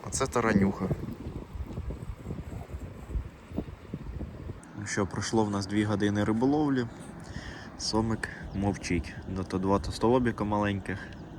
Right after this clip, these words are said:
дві таранини. А товстолоб тут, а,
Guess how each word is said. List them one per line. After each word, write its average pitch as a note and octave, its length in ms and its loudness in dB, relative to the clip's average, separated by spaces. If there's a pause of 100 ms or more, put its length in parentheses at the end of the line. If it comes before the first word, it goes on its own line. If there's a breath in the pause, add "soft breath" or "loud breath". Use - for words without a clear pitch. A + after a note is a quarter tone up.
(560 loud breath)
дві G2+ 200 6
таранини. G2+ 600 2 (1400 loud breath)
А - 40 2
товстолоб C#3 560 4
тут, C3+ 220 -2
а, B2+ 100 4